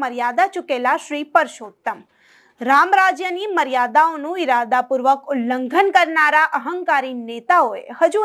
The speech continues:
હેઠા નથી મૂક્યા હથિયાર. તેથી નવીન મહાભારતના રણ મેદાનમાં હું ગીતા જ્ઞાનની ફરજ નિભાવવા જ આવ્યો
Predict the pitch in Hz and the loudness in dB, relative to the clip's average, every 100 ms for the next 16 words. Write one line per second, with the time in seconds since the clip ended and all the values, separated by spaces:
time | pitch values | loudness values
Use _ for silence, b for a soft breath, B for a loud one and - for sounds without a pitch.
0 | 311 302 302 427 330 262 311 277 226 - | 0 -2 2 2 2 -6 -8 -8 -8 -8
1 | 226 220 226 - 226 - _ _ b b | -8 -6 -10 -2 -2 -2 _ _ b b
2 | b b b 349 381 381 359 392 440 381 | b b b 0 2 2 2 2 0 0
3 | 370 311 330 311 330 311 349 269 247 247 | 0 2 2 2 -2 -2 -2 -2 -6 -6
4 | 233 269 311 277 277 302 269 214 233 233 | -2 -2 -2 0 0 0 -4 -8 -4 -2
5 | 226 220 240 254 247 233 233 - - 392 | -2 -2 -2 0 -2 -8 -12 0 4 4
6 | 330 330 269 254 233 202 285 320 220 202 | 2 -4 -4 -4 -6 0 0 0 -6 -8
7 | 214 | -14